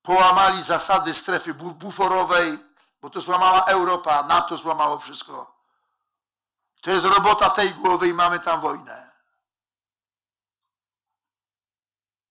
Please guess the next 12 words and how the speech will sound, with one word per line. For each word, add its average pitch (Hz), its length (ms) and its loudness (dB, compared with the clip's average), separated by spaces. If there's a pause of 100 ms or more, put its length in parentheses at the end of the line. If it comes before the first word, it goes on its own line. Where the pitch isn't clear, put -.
(680)
Historycznie 156 880 -10 (460)
kiedykolwiek 165 800 -10 (600)
Krem-, 139 460 -8 (760)
Krym 160 360 -6
był 147 260 -8
ukraiński? 170 600 -8
Dzieci, 131 320 -12
no 120 60 -20
nie 135 140 -18
przesadzajcie. - 600 -14 (1080)
Patrzcie, - 360 -8
daj, 156 180 -4